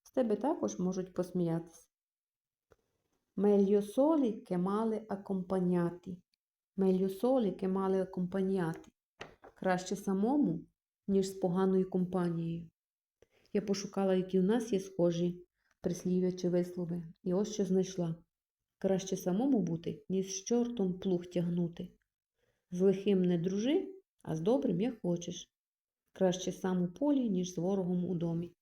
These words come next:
А ви які знаєте? І остання на сьогодні фраза. «Chi dorme non piglia pesci». «Chi dorme non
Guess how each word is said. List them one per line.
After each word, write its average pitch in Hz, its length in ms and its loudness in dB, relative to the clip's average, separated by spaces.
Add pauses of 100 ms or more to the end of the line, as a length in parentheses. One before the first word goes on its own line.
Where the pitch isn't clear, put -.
(560)
А 190 100 -4
ви 208 120 0
які 202 260 -2
знаєте? 170 460 -4 (800)
І 247 160 0
остання 214 400 0
на 185 120 2
сьогодні 175 500 -2
фраза. 277 600 0 (640)
«Chi 208 140 4
dorme 294 520 6
non 214 380 2
piglia 202 560 2 (280)
pesci». 170 540 -2 (460)
«Chi 175 180 0
dorme 320 680 2
non 180 200 2